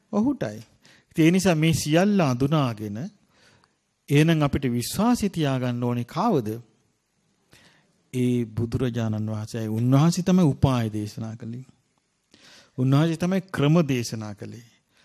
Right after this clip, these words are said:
උන්වහන්සේ තමයි මේ මාර්ගය දන්නේ.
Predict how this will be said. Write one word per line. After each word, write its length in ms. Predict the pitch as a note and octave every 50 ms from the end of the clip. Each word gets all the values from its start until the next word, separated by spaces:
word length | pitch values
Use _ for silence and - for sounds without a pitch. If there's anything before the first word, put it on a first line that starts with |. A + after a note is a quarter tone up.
| _ _ _ _ _ -
උන්වහන්සේ 480 | C3+ C3+ C#3 D3 D#3 E3 F3 E3+ E3+
තමයි 220 | - F#3+ F#3 G3 F#3+
මේ 180 | E3+ D#3+ D#3
මාර්ගය 460 | C#3+ C#3 C3+ C3+ C#3+ D3 D3+ E3 G#3+ G#3
දන්නේ. 520 | D3+ C3 C3+ D3 C#3+ C3 A2 G#2 G#2 A#2+